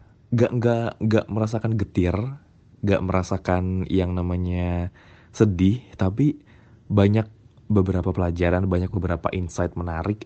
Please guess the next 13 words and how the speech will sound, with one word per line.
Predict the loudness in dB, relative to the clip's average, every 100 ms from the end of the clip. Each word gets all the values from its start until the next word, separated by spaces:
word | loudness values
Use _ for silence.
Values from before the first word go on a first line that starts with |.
| -8
yang | -2 -2 -2 -4
disajikan | -4 -4 -4 -4
oleh | -4
April | -6 -6 -8
sendiri. | -6 -6 -6 -6 -2
Nah, | -2 -2 -14 _ -20 _ _ _ _ -20 -20 _ 0
eh, | 2 2 2 0 0 -2 -6 -20 -20 -20 -20 _ 2
closing | 4 4 2 0 0 -2 -6 -10 _ _ _ _ _
statement, | -6 0 2 2 0 2
Pril, | 0 0 -4 -14 -20 -20 -20 -20 2
yang | 6 6
menurut | 4 2 2 4
lo | 4 6 6 4 2